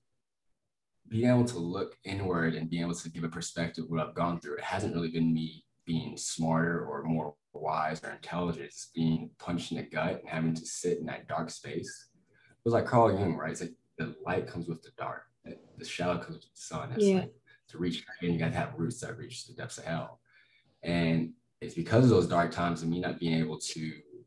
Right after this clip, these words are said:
Speaker 1: or me being able to stay in those dark times and having amazing friends, amazing family, people I can count on and love on. It's like, it's not just me. It's
Speaker 2: Great
Speaker 1: far
Speaker 2: support
Speaker 1: from me.
Speaker 2: system.
Speaker 1: A great support system.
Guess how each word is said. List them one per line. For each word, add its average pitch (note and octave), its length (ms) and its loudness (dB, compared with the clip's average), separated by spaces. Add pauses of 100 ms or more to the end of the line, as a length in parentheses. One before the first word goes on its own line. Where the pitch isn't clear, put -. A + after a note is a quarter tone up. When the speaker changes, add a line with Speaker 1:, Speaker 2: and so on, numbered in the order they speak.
Speaker 1:
or E2+ 80 -2
me A2 240 8
being F#2+ 180 0
able F2+ 180 4
to E2 120 -4
stay F#2 260 2
in G#2 60 8
those E2+ 160 4
dark D#2+ 160 0
times E2 180 0
and E2+ 80 -2
having A#2 180 4
amazing D#2+ 440 0
friends, - 520 -14
amazing F2+ 320 -2
family, - 600 -16
people F2 220 -4
I D2+ 100 -2
can - 100 -16
count D#2 300 -4
on D2+ 120 -10
and - 120 -14
love D#2+ 180 -2
on. D2+ 160 -6
It's - 120 -18
like, - 100 -20
it's - 160 -8
not G#2 140 4
just A#2+ 220 -10
me. E3 240 -4
It's - 60 -16
Speaker 2:
Great G#3 280 12
Speaker 1:
far G3+ 200 8
Speaker 2:
support F#3+ 200 8
Speaker 1:
from - 40 -6
me. - 60 -2
Speaker 2:
system. F3+ 560 0 (760)
Speaker 1:
A A2+ 160 6
great G#2+ 300 4
support - 360 -6
system. - 400 -10